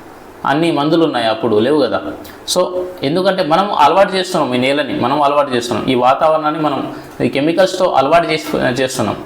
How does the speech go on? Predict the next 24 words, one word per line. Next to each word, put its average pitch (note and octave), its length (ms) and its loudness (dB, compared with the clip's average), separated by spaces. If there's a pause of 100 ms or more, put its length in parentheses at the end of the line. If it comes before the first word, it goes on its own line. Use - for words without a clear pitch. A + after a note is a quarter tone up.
అది C3 120 0
మనం C3 260 -2
చేసే D#3+ 260 0
తప్పు B2 240 -2
అది. G2 120 -2 (580)
So F3 80 2
మనం E3 220 -2
తక్కువ - 240 0
మోతాదులో F3 440 0
ఫెర్టిలైజర్ C3+ 420 -2
వాడాలి, G#2+ 460 -2 (160)
తక్కువ C#3 240 -2
మోతాదులో C#3+ 540 0
మందులు D3+ 260 0
స్ప్రే - 260 -2
చేయాలి. G#2+ 440 -2 (280)
ఆ B2+ 100 6
విధంగా E3+ 340 2
మనము, C#3 440 -2 (100)
నేను D#3 240 0
కోరుకునే D#3 420 0
విషయం A#2+ 240 -2
ఏంటంటే B2 280 -2
ఇదన్నమాట. G2 460 -2